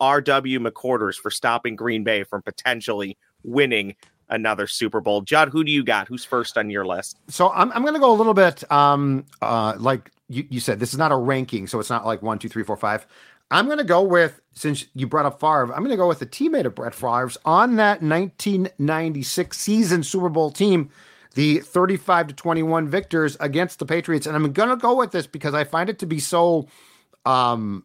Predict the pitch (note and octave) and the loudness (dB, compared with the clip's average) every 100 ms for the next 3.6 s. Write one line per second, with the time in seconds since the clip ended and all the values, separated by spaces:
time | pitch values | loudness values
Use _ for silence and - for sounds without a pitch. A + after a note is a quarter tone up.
0 | - C3+ - G3+ G3+ E3 - D#3 F3 F3+ | -6 -6 0 0 0 -6 2 6 6 6
1 | F3+ F3+ - - D#3 E3 D3+ D3 D3 C#3+ | 4 -4 -12 -4 -2 2 2 2 2 -2
2 | - - _ _ _ _ - D3 C3+ A#2+ | -6 -16 _ _ _ _ -4 0 0 2
3 | D3+ F3+ C3+ A#2 A2 G#2 | 2 2 0 -4 -6 -10